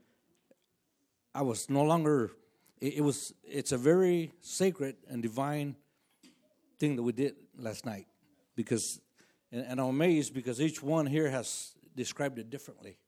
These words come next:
It's amazing, you know. But, uh, because as soon, once we start, uh, washing, when I would approach a brother, it was almost like I wasn't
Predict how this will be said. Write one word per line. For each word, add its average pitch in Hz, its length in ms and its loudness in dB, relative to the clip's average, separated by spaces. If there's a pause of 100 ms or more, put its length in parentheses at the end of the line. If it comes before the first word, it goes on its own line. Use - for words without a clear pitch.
(880)
It's - 100 -18
amazing, 117 440 -4 (440)
you 107 100 -10
know. 123 180 -6 (480)
But, 127 200 0
uh, 120 200 -2 (760)
because 131 320 0
as 123 140 -6
soon, 175 140 -6 (260)
once 151 280 2
we 170 100 0
start, 156 460 0 (380)
uh, 107 240 -6 (340)
washing, 113 520 -2 (1400)
when 120 160 -4
I 131 40 0
would 131 140 0
approach 147 360 -2
a 110 40 -10
brother, 120 480 0 (1200)
it 151 100 -2
was 120 160 0
almost 147 220 0
like 127 180 -4
I 139 60 2
wasn't 127 440 -4